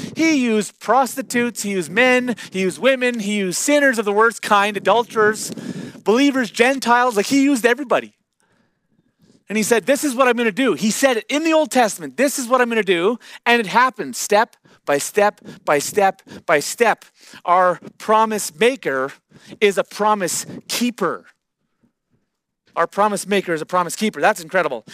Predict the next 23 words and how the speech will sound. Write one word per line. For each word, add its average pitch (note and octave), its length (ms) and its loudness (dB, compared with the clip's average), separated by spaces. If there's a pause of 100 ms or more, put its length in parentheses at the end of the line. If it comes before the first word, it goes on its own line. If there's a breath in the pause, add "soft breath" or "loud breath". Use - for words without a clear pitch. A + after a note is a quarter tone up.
(120)
His A#3 140 0
birthplace, G3+ 560 -2
that's F#3+ 180 -4
another A3 220 0
one E3+ 140 -2
that's C#3 180 -4
impossible C#3+ 480 -4
to - 180 -12
engineer, D3+ 460 -4 (420 loud breath)
especially B3 460 -2
with, G3+ 300 -2 (200 loud breath)
not G#3+ 140 -2
only A#3+ 160 0
do G3 80 0
you G3 60 4
have G3 100 0
the E3 60 -8
birthplace, E3+ 680 -2 (300 loud breath)
I - 20 -10
mean, F#3+ 260 -4
they're E3+ 120 -2
in A3 240 -2 (220)
Nazareth, F3+ 640 0